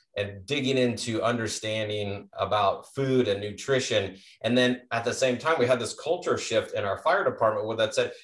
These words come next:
"Wait, wait, no more, we're not drinking soda anymore. We're not putting the, you know, the Coffee Mate creamer in our creamers anymore," 'cause we started doing these tests, blood tests, and everybody had high cholesterol and people are overweight. And it was like,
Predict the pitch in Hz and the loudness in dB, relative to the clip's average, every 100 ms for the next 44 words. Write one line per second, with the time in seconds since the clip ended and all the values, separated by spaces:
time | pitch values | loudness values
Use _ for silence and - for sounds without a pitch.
0 | _ 156 165 117 110 135 170 170 160 127 | _ 0 2 2 2 2 4 4 4 2
1 | 143 156 165 165 160 - - 147 147 135 | 0 0 -2 -2 -4 -2 0 2 4 4
2 | 135 135 131 135 131 131 120 127 - - | 2 0 0 2 4 4 2 -2 -4 -6
3 | 123 127 120 107 - _ - 113 113 104 | -4 0 0 -2 -12 _ -10 -4 -2 -4
4 | - 131 131 127 123 110 - 139 139 131 | 2 2 2 0 0 0 -4 0 2 4
5 | 127 123 - 135 131 127 117 120 117 120 | 2 0 -2 -4 -2 0 0 -2 0 0
6 | 117 117 101 107 123 113 101 113 110 107 | 0 -2 -4 -4 -2 -2 -2 -6 -6 -8
7 | 101 - - _ - 156 147 - - 101 | -10 -14 -20 _ -4 -2 0 -4 -8 -2
8 | 123 143 139 135 131 131 117 127 127 120 | 2 2 2 2 2 2 0 0 2 0
9 | 117 107 107 - 110 135 135 - 123 120 | 0 -2 -4 -4 0 0 0 2 4 4
10 | 101 92 143 131 113 120 113 107 113 120 | 2 -2 -6 -4 0 -2 -2 -4 -2 -2
11 | 117 107 107 110 107 110 | 0 -2 -2 -2 -2 -2